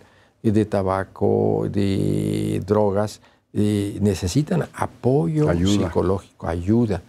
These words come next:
Speaker 1: porque el día de mañana, pues, ya se hace un hábito y una costumbre y, y,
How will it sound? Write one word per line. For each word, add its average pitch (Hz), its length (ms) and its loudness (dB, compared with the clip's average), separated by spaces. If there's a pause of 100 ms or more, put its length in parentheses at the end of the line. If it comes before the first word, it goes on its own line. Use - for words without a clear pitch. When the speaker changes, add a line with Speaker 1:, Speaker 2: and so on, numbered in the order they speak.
(400)
Speaker 1:
porque 95 260 -2
el 90 80 2
día 117 120 4
de 131 80 0
mañana, 127 440 0
pues, 98 260 -6
ya 98 140 0
se - 160 -4
hace 98 240 -4
un 101 160 0
hábito 120 400 0
y 110 60 2
una 95 140 -2
costumbre 123 580 -2
y, 117 100 -2
y, 107 520 -2